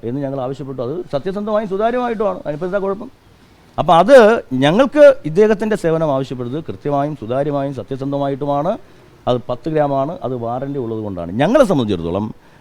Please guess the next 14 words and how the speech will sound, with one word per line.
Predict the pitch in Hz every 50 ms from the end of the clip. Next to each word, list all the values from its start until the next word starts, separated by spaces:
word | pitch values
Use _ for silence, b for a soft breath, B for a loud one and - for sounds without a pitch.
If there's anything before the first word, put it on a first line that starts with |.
| b b b 98
ഏഹ്, | 107 107 101 113
ദേവസ്വം | 139 165 196 196 208 233 220
വകുപ്പ് | 208 202 196 - 202 196 156
മന്ത്രിയായാലും | 147 151 175 185 175 160 147 143 139 139 -
ശരി, | 131 117 127 143 151 - - - 104
ഏഹ്, | 110 110 110 107 117
ദേവസ്വം | 139 160 170 - 180 147
ബോർഡ് | 139 135 139 151 156 143 - 120
എന്നുള്ള | 123 127 127 131 123 120
നിലയിലായാലും | 113 117 120 120 117 107 107 104 98 95 -
ശരി, | 76 82 120 151 - - b b b b b b 98
ഞങ്ങൾക്ക് | 110 120 131 135 139 - 156 156 151 - - 101
ഒന്നും | 107 110 120 120 110
മറയ്ക്കാനുമില്ല | 104 107 113 104 147 151 160 151 123 104 104 117